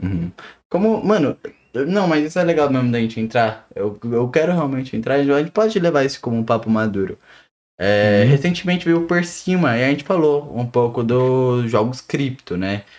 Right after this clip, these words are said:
Speaker 1: Jogos N F T e por aí vai. Eu queria que você, você pode explicar como isso funciona e por que isso cresceu tanto recentemente?
Speaker 2: Cara,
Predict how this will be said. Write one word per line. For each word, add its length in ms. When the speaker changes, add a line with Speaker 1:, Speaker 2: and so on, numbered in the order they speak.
Speaker 1:
Jogos 220
N 140
F 180
T 120
e 60
por 160
aí 120
vai. 280
Eu 120
queria 240
que 60
você, 840
você 100
pode 260
explicar 880
como 260
isso 200
funciona 580
e 80
por 220
que 140
isso 400
cresceu 440
tanto 320
recentemente? 680
Speaker 2:
Cara, 840